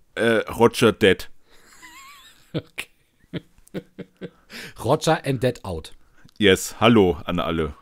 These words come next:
Speaker 1: Auch,
Speaker 2: Perfekt.
Speaker 1: äh, von mir nochmal
Speaker 2: Ich mein
Speaker 1: auf, äh, auf, äh, der Heimatsprache, sag ich mal so.
Speaker 2: <laughs> Auf Kyrillisch.
Speaker 1: <laughs> Kyrillisch, was?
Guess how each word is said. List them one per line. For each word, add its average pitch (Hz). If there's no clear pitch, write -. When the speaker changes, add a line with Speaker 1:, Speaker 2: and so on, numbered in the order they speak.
Speaker 1:
Auch, 85
Speaker 2:
Perfekt. 90
Speaker 1:
äh, 90
von -
mir 82
nochmal 87
Speaker 2:
Ich 82
mein 67
Speaker 1:
auf, -
äh, 85
auf, -
äh, 85
der 95
Heimatsprache, 87
sag 80
ich -
mal 78
so. 76
Speaker 2:
<laughs> -
Auf -
Kyrillisch. 113
Speaker 1:
<laughs> -
Kyrillisch, -
was? -